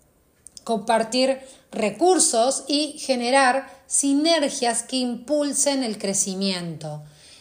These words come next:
Y acá podés encontrarte con un montón de personas que realmente puedan, no, no solamente siendo mentores, pero sino también que te impulsen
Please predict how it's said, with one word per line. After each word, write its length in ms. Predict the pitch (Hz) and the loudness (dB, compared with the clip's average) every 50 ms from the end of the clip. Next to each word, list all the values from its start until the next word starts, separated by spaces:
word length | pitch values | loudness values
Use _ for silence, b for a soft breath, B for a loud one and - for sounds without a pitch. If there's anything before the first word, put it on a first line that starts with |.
| B B | B B
Y 140 | 214 214 233 | 0 2 2
acá 680 | 240 240 240 269 294 285 285 302 302 302 - - - - _ | 2 2 4 4 4 6 6 4 4 0 -4 -12 -20 -6 _
podés 360 | 254 240 240 247 262 262 - | 0 2 4 4 4 4 2
encontrarte 840 | 277 262 233 220 214 214 214 233 247 233 233 226 - 254 247 247 - | 0 -2 -2 -2 -2 -2 -2 -2 -2 -2 -4 -2 -2 -2 -2 -2 -4
con 140 | 233 214 | -6 -4
un 140 | 240 285 311 | -4 -2 -2
montón 400 | 320 277 240 208 226 220 220 220 | -2 -2 -2 -2 -4 -4 -2 -2
de 80 | 220 214 | -4 -4
personas 560 | - 220 202 - 262 233 220 208 208 214 214 | -6 -6 -4 -4 -2 -2 -2 -4 -4 -6 -6
que 100 | - 226 | -6 -6
realmente 1040 | 220 220 226 220 220 220 220 220 233 285 311 285 233 208 196 - 175 170 175 175 B B B B B B - | -2 0 0 0 0 0 -2 -2 0 0 0 0 0 -2 -4 -6 -8 -8 -8 -12 B B B B B B -2
puedan, 520 | 233 240 240 240 240 240 240 247 277 220 | 2 2 4 4 2 0 -4 -6 -6 -6
no, 280 | 214 240 247 247 247 247 - | -4 -4 -4 -4 -6 -6 -4
no 240 | 233 208 226 269 269 | -2 -2 0 0 0
solamente 500 | - - 294 269 247 240 277 302 294 277 | 2 2 2 2 2 0 -2 -2 -2 -2
siendo 240 | - - 262 277 294 | -2 0 0 -2 -2
mentores, 560 | 262 214 202 202 294 294 233 208 208 208 - - | -2 -2 0 4 4 4 4 2 0 -4 -8 -10
pero 140 | 233 240 | -10 -6
sino 180 | 233 277 285 311 | -4 -4 -4 -4
también 260 | 320 320 294 302 311 | -4 -4 -4 -2 -4
que 100 | 330 330 | -4 -4
te 80 | - 269 | -2 -2
impulsen 840 | 247 240 - - - 320 320 302 - - - 202 196 196 202 196 | -4 -4 -6 -2 0 0 0 2 2 0 0 0 -2 -4 -4 -8